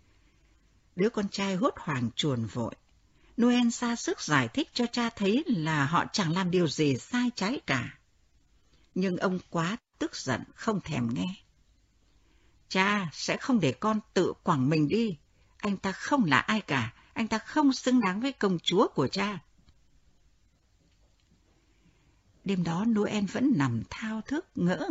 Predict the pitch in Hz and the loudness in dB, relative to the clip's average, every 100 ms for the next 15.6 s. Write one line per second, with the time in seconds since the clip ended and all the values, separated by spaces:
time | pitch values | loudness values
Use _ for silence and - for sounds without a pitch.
0 | 202 135 123 107 101 _ _ _ _ - | 2 2 0 -2 -6 _ _ _ _ -2
1 | 339 - 127 - - 233 233 233 233 233 | 0 2 0 -2 -4 -2 -2 -2 -2 0
2 | 226 240 277 233 220 233 214 127 123 107 | 4 2 4 2 0 0 2 2 0 0
3 | - 214 214 208 _ _ _ _ - _ | -4 -6 -6 -8 _ _ _ _ -20 _
4 | 180 190 185 165 151 208 330 156 - 254 | -2 0 2 2 4 4 4 0 0 -2
5 | - 262 277 262 262 240 170 151 143 170 | -2 -4 -2 -2 0 0 0 2 2 0
6 | 143 139 143 117 135 131 113 - _ - | 2 2 2 2 0 0 0 -6 _ -6
7 | - 202 247 214 170 135 113 - 143 185 | 2 4 4 0 -2 -4 -4 -2 -2 -2
8 | 285 - - _ _ _ _ _ _ _ | -8 -16 -20 _ _ _ _ _ _ _
9 | _ _ _ _ _ _ _ _ _ _ | _ _ _ _ _ _ _ _ _ _
10 | _ _ _ _ _ _ _ _ _ _ | _ _ _ _ _ _ _ _ _ _
11 | _ - 143 127 123 101 143 160 233 269 | _ -4 -2 0 -2 0 0 2 2 2
12 | 190 202 196 - 311 - 151 127 135 233 | 2 2 0 0 -2 0 0 0 2 0
13 | - 147 113 110 - - _ - _ _ | 2 0 -2 -6 -14 -20 _ -20 _ _
14 | _ 190 185 165 165 - 302 - 175 156 | _ 2 2 2 0 0 -4 0 2 2
15 | - 156 139 165 135 117 | 2 2 4 2 0 0